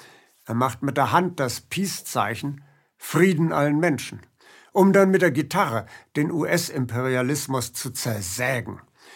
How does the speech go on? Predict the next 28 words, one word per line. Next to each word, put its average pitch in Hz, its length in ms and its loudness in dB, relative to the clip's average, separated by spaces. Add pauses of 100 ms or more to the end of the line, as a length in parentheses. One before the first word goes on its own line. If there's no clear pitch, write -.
(280)
Die 143 80 0
Nationalhymne, 151 960 4
das 120 320 -4
Star 131 400 0
Spangled 135 680 -4
Banner, 147 400 0 (400)
erklingt 196 640 2
oder 180 200 4
besser 165 460 0
jault 160 460 2
schmerzgequält 143 1120 -2
auf. 110 200 -6 (600)
Durch 170 180 4
die 202 140 0
Effektgeräte 175 920 0
an 147 140 0
der 143 120 0
Elektrogitarre 143 920 -2 (360)
wird 151 180 -2
die 143 60 -2
getragene 151 800 0
Melodie 135 540 0
mehr 143 320 2
und 131 160 -2
mehr 139 200 0
zu - 180 -4
einem 127 140 -2
Staccato 135 840 0